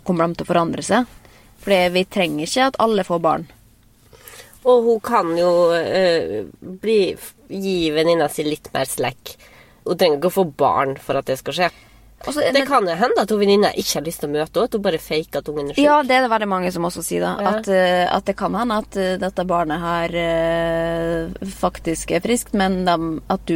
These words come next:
Speaker 1: er, og det er utifra den
Speaker 2: Drittkjerring.
Speaker 1: posten også. Jo, men utifra den posten så er det ikke veldig mye sympatisk, eh,
Speaker 2: Nei.
Speaker 1: måte å, å henvende seg til, på da.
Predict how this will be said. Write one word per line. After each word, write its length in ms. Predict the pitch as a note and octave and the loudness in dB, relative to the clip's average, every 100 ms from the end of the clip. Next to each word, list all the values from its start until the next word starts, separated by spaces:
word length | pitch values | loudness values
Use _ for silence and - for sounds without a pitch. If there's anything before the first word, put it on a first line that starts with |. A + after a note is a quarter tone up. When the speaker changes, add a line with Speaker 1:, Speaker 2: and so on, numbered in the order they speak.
| D#3+ | 0
Speaker 1:
er, 240 | D#3+ D#3 D#3+ - - - | 2 0 -2 -8 -20 -6
og 120 | G3+ | -2
det 60 | F#3 | 2
er 180 | F#3+ E3 - G#3 | 2 2 0 -2
utifra 300 | F#3+ F3 F3 | -2 0 2
den 200 | F3+ F3 | 2 0
Speaker 2:
Drittkjerring. 480 | F#3 F#3+ G3 G3 F3+ | 0 0 0 0 0
Speaker 1:
posten 20 | |
også. 320 | F3 - F#3 B3+ | 0 -2 -2 0
Jo, 120 | F#4+ | 0
men 120 | F#4 D4 | 0 2
utifra 440 | C4+ A3 G#3 G3+ | 2 2 2 2
den 80 | G3+ | 2
posten 340 | G3 - F3+ | -2 -2 -4
så 120 | G3 G3+ | 0 2
er 60 | F3 | 2
det 60 | |
ikke 140 | E3+ F3 | 0 0
veldig 280 | G#3+ G3+ E3+ | 0 0 -2
mye 260 | E3+ D#3 D3+ D3 | -2 -2 -2 -4
sympatisk, 680 | E3 E3+ D#3 - C#3 - - | -6 -6 -6 -6 -10 -12 -10
eh, 440 | D#3 D3+ D#3 D#3 D#3 | -4 -2 0 0 0
Speaker 2:
Nei. 140 | G3 G3+ | 0 -2
Speaker 1:
måte 380 | E3 E3+ - D#3+ | -2 -2 0 0
å, 300 | D#3 D#3+ - | 0 -2 -6
å 220 | - E3 E3 | -2 0 0
henvende 320 | F3 D3+ D3+ | -2 -4 -6
seg 140 | D#3 | -8
til, 240 | E3 D#3+ E3+ | -6 -6 -4
på 220 | - A3 | 0 2
da. 140 | B3 | 0